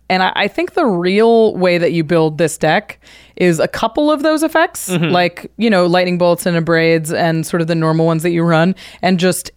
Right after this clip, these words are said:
Speaker 1: every single damage doubler that exists.
Speaker 2: <laughs>
Speaker 1: Because how damage doublers work, or damage triplers in Fiery Emancipation's case,
Speaker 2: Yep, and City on Fire.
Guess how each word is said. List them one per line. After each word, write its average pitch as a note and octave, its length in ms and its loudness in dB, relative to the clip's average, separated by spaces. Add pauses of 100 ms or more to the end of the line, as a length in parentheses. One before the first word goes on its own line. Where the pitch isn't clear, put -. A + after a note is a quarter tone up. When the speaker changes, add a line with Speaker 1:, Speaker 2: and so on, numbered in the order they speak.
Speaker 1:
every G3+ 400 2
single G3+ 400 0
damage E3+ 380 0
doubler D#3+ 640 2
that D#3 200 2
exists. - 560 -8
Speaker 2:
<laughs> - 40 -6 (920)
Speaker 1:
Because F3+ 320 2
how F3+ 160 0
damage A#3 440 0
doublers G#3 380 2
work, E3+ 480 2
or F3+ 160 2
damage E3 440 -2
triplers F#3+ 560 0
in E3+ 220 -2
Fiery E3+ 320 2
Emancipation's D#3+ 640 -2
case, D3+ 600 -4
Speaker 2:
Yep, A#2 220 -2 (100)
and D3+ 120 -2
City D3+ 240 0
on A2+ 120 0
Fire. G2+ 320 -2